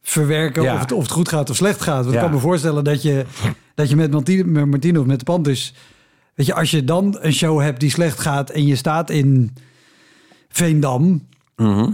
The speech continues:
Speaker 1: dan rij je met z'n drieën terug.
Speaker 2: Ja.
Speaker 1: Dan is dat prima te doen.
Speaker 2: Ja, dat
Speaker 1: Of dan
Speaker 2: is
Speaker 1: kan je
Speaker 2: wel
Speaker 1: dat in ieder geval nog met elkaar delen of met elkaar. Je, je zal ongetwijfeld ook avonden hebben gehad dat jij dacht, "Ah, dit was een matige avond."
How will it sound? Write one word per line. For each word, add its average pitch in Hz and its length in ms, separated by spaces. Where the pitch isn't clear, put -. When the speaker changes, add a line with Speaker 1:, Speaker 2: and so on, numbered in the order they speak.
Speaker 1:
dan 170 320
rij 151 240
je 147 60
met 147 160
z'n 151 80
drieën 170 300
terug. 123 540
Speaker 2:
Ja. 113 200
Speaker 1:
Dan 160 220
is 143 140
dat 131 240
prima 139 320
te 147 120
doen. 156 320
Speaker 2:
Ja, 110 180
dat 175 120
Speaker 1:
Of 127 60
dan 156 100
Speaker 2:
is 123 60
Speaker 1:
kan 165 100
je 151 60
Speaker 2:
wel 151 100
Speaker 1:
dat 143 100
in 156 60
ieder 151 140
geval 151 220
nog 147 220
met 151 140
elkaar 151 380
delen 151 340
of 139 160
met 135 100
elkaar. 147 520
Je, 156 280
je 139 60
zal 151 160
ongetwijfeld 147 400
ook 180 160
avonden 143 200
hebben 135 180
gehad 131 160
dat 127 80
jij 143 180
dacht, 135 380
"Ah, - 60
dit 117 200
was 117 220
een 131 160
matige 135 340
avond." 135 500